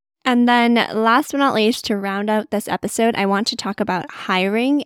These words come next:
and managing a team. When it comes to hiring, you definitely want to ask for help, because if you want to grow and scale your business, you cannot do it alone.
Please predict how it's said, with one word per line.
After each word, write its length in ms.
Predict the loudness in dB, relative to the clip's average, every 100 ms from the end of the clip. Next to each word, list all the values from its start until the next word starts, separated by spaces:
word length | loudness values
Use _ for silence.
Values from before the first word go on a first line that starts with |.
| -4
and 300 | -4 -4 -4
managing 480 | -6 -6 -6 -6 -8
a 80 | -8
team. 400 | -8 -10 -12 -18 _ _ _ -2
When 160 | 0
it 80 | 2
comes 220 | 0 -2
to 180 | -2 -4
hiring, 640 | -4 -2 0 0 -2 -4 -6 _ _ 2
you 160 | 4
definitely 640 | 4 0 0 -2 0 0 0
want 260 | -2 -4
to 140 | -8 -8
ask 300 | -6 -8 -8
for 160 | -8 -8
help, 360 | -6 -4 -4 -6
because 300 | -6 -4 -4
if 120 | -4 -4
you 80 |
want 200 | -2 -2
to 100 | -4
grow 300 | -4 -4 -2
and 120 | -4 -4
scale 240 | -6 -6
your 200 | -4 -4
business, 560 | -4 -4 -2 0 0 -2
you 200 | -6 -6
cannot 380 | -6 -6 -6 -4
do 140 | -4
it 140 | -4 -4
alone. 500 | -6 -6 -4 -4